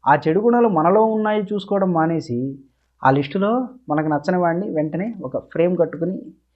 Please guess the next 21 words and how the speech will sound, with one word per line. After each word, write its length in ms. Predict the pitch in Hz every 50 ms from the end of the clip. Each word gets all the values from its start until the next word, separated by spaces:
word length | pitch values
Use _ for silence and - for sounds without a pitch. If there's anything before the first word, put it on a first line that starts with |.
| _ _ _ _ _ _ -
వాడికి 380 | 165 165 165 165 160 185 226 240 214 180 - - _ _ _ _ _ _ -
ఇక 140 | 147 147 147 131 123 113 - - - _ _ _ -
అష్టోత్తరం 440 | 139 - - 202 190 - 180 170 165
చేయడం 180 | 165 156 170 175
మొదలు 200 | 160 147 156 160
పెడతాం. 320 | 151 147 135 - - - - - _ _ _ _ _ - - _ _ _ _ _ _ -
అయితే 160 | 165 208 226
విదురుడు 340 | 185 156 160 196 247 254 233
చెప్తున్నటువంటి 760 | 226 247 233 240 240 233 226 220 196 202 196 190 180 175 170
ఉద్దేశం 500 | 156 156 147 143 185 190 185 208 214 202
అది 160 | 175 156 147
కాదు. 340 | - 139 135 151 147 139 - - - _ _ _ _ _ - - _ -
సహజంగా 540 | - - 110 107 151 147 160 175 196 220 233
ఇలా 180 | 226 202 175
ఉంటారయ్యా, 680 | 160 147 143 151 156 - 208 208 202 185 156 139 139 143 123 - - _ _ _ _ _ _ _ _
మనం 320 | 127 123 143 185 226 254 262
అలా 160 | 262 247 240
ఉండకూడదని 640 | 220 196 190 190 196 190 190 202 190 180 185 180
చెప్పడమే 420 | 165 160 147 - - 175 180 202 226
ఆయన 280 | 226 180 165 170 170
భావం. 360 | 156 123 - 107 131 160 170